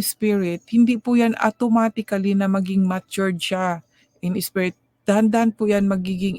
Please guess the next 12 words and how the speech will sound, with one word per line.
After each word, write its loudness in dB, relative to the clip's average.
spiritual 0
awakening. 0
Marami 2
po -8
siyang -2
mga -4
pagdadaanan 0
as 0
a 0
baby. -4
Bilang 2
sanggol 0